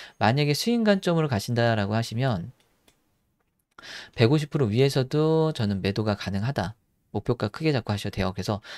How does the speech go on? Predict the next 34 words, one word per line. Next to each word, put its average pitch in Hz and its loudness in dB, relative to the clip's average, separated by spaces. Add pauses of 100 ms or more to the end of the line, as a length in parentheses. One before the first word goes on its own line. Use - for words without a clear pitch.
(140)
단기 143 0
스윙 151 -2
다 107 -8
가능합니다. 110 -2
그래서 95 -6
단스가 123 -2
다 110 -2
가능해서 110 -2 (440)
여러분들 120 4
취향대로 165 0 (300)
지금 139 0
단기의 135 0
수익을 135 0
빠르게 147 0
보실 - -4
분들은 120 0
오십 104 0
프로 110 -2
위에서 101 0
바로 107 -4
매도, 98 -2 (320)
그다음에 131 0
좀 131 -6
끌고 190 4
가실 170 2
수 - -8
있다라고 113 0
하시면 151 -2 (240)
자, - -8
끌고 180 2
가면서 110 2
백오십 107 -2
프로 110 -4
위에서 104 0